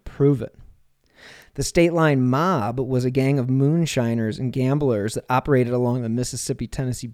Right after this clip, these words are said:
border. The Dixie Mafia did have a good relationship with the State Line Mob bosses, and this was Jack and Louise, uh, Hathcock, who owned a casino and brothel called Shamrock,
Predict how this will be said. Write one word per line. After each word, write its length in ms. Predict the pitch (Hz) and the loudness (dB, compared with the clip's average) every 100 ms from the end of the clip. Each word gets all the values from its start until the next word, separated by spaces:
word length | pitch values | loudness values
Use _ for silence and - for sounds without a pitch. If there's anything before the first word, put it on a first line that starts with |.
| - | -4
border. 500 | 123 143 127 - _ _ _ - _ _ | 0 2 0 -6 _ _ _ -20 _ _
The 140 | - 127 | -2 -2
Dixie 300 | 127 139 139 | 0 -2 0
Mafia 300 | 131 127 123 | -2 0 -2
did 220 | 123 156 | 0 2
have 160 | 160 131 | 4 2
a 40 | |
good 160 | 131 120 | -2 -4
relationship 600 | 120 120 127 123 123 - | -4 -4 -6 -8 -10 -12
with 100 | 113 | -14
the 40 | |
State 280 | - 127 110 | -6 -4 -4
Line 260 | 113 110 | -6 -6
Mob 320 | 104 123 127 104 | -2 -2 -2 -4
bosses, 540 | 101 101 - - - _ _ _ - | -6 -8 -12 -16 -20 _ _ _ -10
and 260 | 120 120 113 | -4 -4 -4
this 180 | 123 | -6
was 280 | 127 120 113 | -4 -4 -4
Jack 360 | 120 135 120 - | -2 0 0 -2
and 160 | 127 | -4
Louise, 520 | 127 123 117 107 107 - - | -4 -4 -4 -6 -8 -14 -10
uh, 360 | 107 92 90 101 - - | -8 -8 -10 -12 -16 -8
Hathcock, 800 | 143 131 - _ - 76 - - - - - - | -4 -4 -6 _ -10 -10 -12 -18 -20 -20 -20 -12
who 220 | - 135 127 | -2 -2 0
owned 200 | 127 117 | -2 -4
a 40 | |
casino 440 | - - 135 123 | -6 -4 -2 0
and 120 | 117 117 | -2 -2
brothel 440 | 117 117 127 117 | -2 -2 -2 -4
called 300 | - 110 - | -4 -6 -8
Shamrock, 720 | - 160 151 147 117 104 - | -8 -4 -2 -2 -4 -8 -12